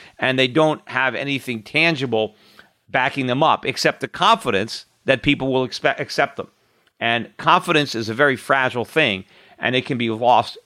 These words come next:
very quickly, and you can't base a monetary system on nothing but confidence. You know, we're doing it now with the dollar or the euro, um, but there you've got the force of law, you've got tradition, you've got history,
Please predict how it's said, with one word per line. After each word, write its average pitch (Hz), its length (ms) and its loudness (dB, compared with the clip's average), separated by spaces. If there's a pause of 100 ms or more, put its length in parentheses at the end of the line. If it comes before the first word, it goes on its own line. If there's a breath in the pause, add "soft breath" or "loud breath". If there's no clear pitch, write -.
very 127 220 2
quickly, 113 460 0
and 117 140 -2
you 117 80 -4
can't 151 420 0
base 127 280 -2
a 120 40 -4
monetary 117 480 0
system 101 440 -6 (440 soft breath)
on 117 180 0
nothing 123 320 2
but 101 200 0
confidence. - 680 -2 (360)
You - 60 -2
know, 117 100 4
we're 135 140 2
doing 170 280 2
it 127 100 -4
now 139 540 2 (360 soft breath)
with 127 460 0
the 113 100 -4
dollar 139 640 2 (220)
or 120 120 -2
the 110 100 -4
euro, 123 500 4 (580 soft breath)
um, 113 400 2 (440)
but 156 340 2 (560)
there 175 240 4
you've 151 200 2
got 143 380 2
the 113 80 -6
force 156 420 -2
of 104 140 -6
law, 147 420 4
you've 110 220 -6
got 110 240 0
tradition, 147 580 2
you've 110 140 -2
got 107 240 0
history, 143 640 0